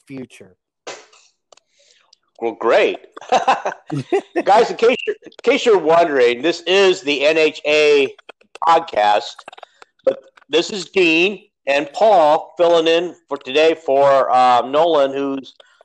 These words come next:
Speaker 2: taking a well-deserved vacation. Um,
Speaker 1: Yeah, what a
Speaker 2: so
Speaker 1: slacker, that guy.
Speaker 2: I know it. Tell me about it.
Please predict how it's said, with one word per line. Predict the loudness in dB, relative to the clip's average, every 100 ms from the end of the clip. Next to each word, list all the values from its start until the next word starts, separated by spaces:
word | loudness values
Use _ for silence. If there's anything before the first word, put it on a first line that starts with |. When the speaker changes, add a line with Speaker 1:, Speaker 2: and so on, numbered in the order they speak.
| _
Speaker 2:
taking | -2 0 2
a | 2
well-deserved | 4 2 0 -4 -4 -4 -6
vacation. | -8 -4 -4 -4 -8 -10 _ _ _ -12 -6
Um, | -4 -4 -6 -14 _ _ _ _ -12
Speaker 1:
Yeah, | -4
what | -2
a |
Speaker 2:
so | 0 -2
Speaker 1:
slacker, | -4 -6 -6 -6
that | -8 -12
guy. | -12 -14 -18 _ _ _ _ _ _
Speaker 2:
I | -6
know | -4 0 2 2
it. | 0
Tell | -2 -2
me | -2
about | -2 -2 -4
it. | -8